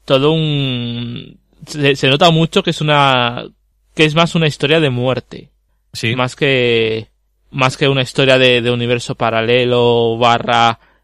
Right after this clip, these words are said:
Speaker 1: eh, universo mezcla, barra lo que sea, eh, se va viendo que, que es un poco historia, historia definitiva de, del Doctor Muerte.
Speaker 2: Ujú.
Speaker 1: Y, y a mí ese tono me, me está gustando mucho.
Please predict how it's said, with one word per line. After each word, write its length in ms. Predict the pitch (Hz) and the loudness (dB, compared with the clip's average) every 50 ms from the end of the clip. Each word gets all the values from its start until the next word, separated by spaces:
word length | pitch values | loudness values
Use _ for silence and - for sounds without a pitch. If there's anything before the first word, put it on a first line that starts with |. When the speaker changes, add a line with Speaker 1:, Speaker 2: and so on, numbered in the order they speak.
| _ _ | _ _
Speaker 1:
eh, 160 | - 127 123 120 | -4 -2 -2 0
universo 460 | 120 120 120 120 120 120 - 139 120 | 0 0 0 0 0 -2 -2 -6 -4
mezcla, 420 | 120 131 135 - - - 135 123 | -4 -4 -4 -4 -6 -2 -2 0
barra 320 | 120 120 123 120 127 120 120 | 0 0 0 0 0 -2 -2
lo 140 | 120 120 | -2 -2
que 120 | - 117 110 | -4 -8 -12
sea, 520 | - - - 131 127 127 131 143 165 185 _ _ _ _ _ _ _ _ - | -10 -6 -4 0 0 2 2 0 -2 -6 _ _ _ _ _ _ _ _ -10
eh, 640 | 120 127 123 117 113 113 113 110 110 110 - - _ _ _ _ _ _ _ _ - | -6 -4 -2 0 0 0 -2 -4 -6 -6 -10 -12 _ _ _ _ _ _ _ _ -20
se 220 | - - - 135 123 | -10 -2 0 2 4
va 200 | 127 135 143 143 | 4 4 4 2
viendo 520 | - - 143 147 147 156 156 160 170 170 | 0 -2 -2 0 0 0 0 0 -2 0
que, 360 | - 170 147 120 117 113 - - _ _ _ _ _ _ _ _ - | 0 2 2 2 2 0 -2 -6 _ _ _ _ _ _ _ _ -4
que 80 | 143 | -2
es 100 | 131 - | -2 -2
un 80 | 160 151 | -2 -2
poco 220 | 147 160 143 175 | -2 0 0 0
historia, 800 | 165 - - - 143 139 151 156 160 156 147 139 131 123 120 - - - | -2 -2 0 0 2 2 4 4 6 6 6 6 6 4 2 0 -4 -8
historia 340 | - 139 - - - 139 147 170 | -10 -10 -6 -2 -2 0 2 2
definitiva 580 | 175 - - 151 139 123 - 127 120 120 117 | 0 0 -2 -2 -4 -4 -2 -2 0 0 0
de, 280 | 113 113 110 107 110 110 | 0 0 -2 -2 -4 -4
del 200 | 120 117 110 107 | -4 -4 -4 -6
Doctor 340 | 110 107 - - 120 110 - | -8 -12 -10 -10 -12 -10 -6
Muerte. 440 | 139 160 196 196 - - - - - _ _ _ _ _ _ _ _ - | -4 -4 -6 -6 -8 -16 -20 -20 -20 _ _ _ _ _ _ _ _ -10
Speaker 2:
Ujú. 180 | 120 101 113 131 | -8 -6 -4 -2
Speaker 1:
Y, 420 | 139 135 127 120 120 117 113 110 - 123 | 0 0 2 2 2 0 -2 -4 -2 0
y 40 | 120 | 0
a 60 | 123 | 0
mí 120 | 123 135 | 0 0
ese 180 | 147 143 - 170 | -2 -2 -4 -6
tono 320 | 156 - 156 156 165 180 | -2 -2 0 0 0 0
me, 260 | 180 160 143 127 117 113 | 0 0 0 0 0 -2
me 40 | 113 | -4
está 140 | 110 - 135 | -4 -2 -2
gustando 380 | 135 147 135 - - 127 120 113 | 0 -2 -2 -2 -4 -4 -4 -4
mucho. 460 | 107 117 123 117 - - - - - | -4 -4 -6 -8 -10 -10 -14 -14 -14